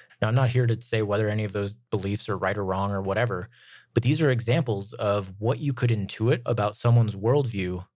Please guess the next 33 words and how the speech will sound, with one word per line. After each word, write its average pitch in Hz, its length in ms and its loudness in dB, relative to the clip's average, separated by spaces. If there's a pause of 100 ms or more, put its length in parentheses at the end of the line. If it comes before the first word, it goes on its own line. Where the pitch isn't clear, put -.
(140)
from 113 320 4
one 131 280 2
simple 123 340 2
statement 117 420 -4
that - 120 -10
they 90 100 -6
make. 85 400 -8 (680)
And 113 200 2
with 160 160 2
that 151 180 -2
question 113 640 -2 (160)
of 98 340 -4
what 110 160 0
would 110 120 -2
somebody 107 260 -2
have 98 220 -4
to 101 80 -6
believe 98 420 -2
in 92 80 -2
order 95 240 -2
to 87 100 -8
say 101 220 -4
this, - 420 -2 (440)
you 120 160 6
now 160 160 4
have 123 320 4 (160)
everything 139 460 2
that 123 120 0
you 113 100 -2
need 110 220 0
to 98 80 -10
start - 320 -2
building 98 460 0